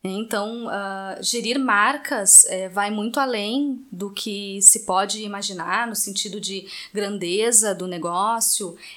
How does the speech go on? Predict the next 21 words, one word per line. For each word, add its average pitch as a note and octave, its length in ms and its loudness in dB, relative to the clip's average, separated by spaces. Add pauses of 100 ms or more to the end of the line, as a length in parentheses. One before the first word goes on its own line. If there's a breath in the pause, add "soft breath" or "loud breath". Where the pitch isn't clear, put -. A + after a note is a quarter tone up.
Ela F#3+ 720 -8
começa G3+ 840 0
pelos F#3 240 -2
pequenos A#3 400 -2
detalhes, A3 1200 0 (140)
por, F3+ 400 -6 (180)
ah, F#3 80 -4
plataformas G#3 880 0
onde G#3 160 -4
a F#3+ 60 -4
marca F3+ 240 -6
se - 120 6
expressa, G3+ 640 4
seja F#3+ 320 2
produto, G3 720 -8
seja F#3 260 0
atendimento, G3 1040 -8 (280 loud breath)
quem B3 160 -2
atende G#3 360 -4
o G3 40 -8
telefone, G3 1120 -6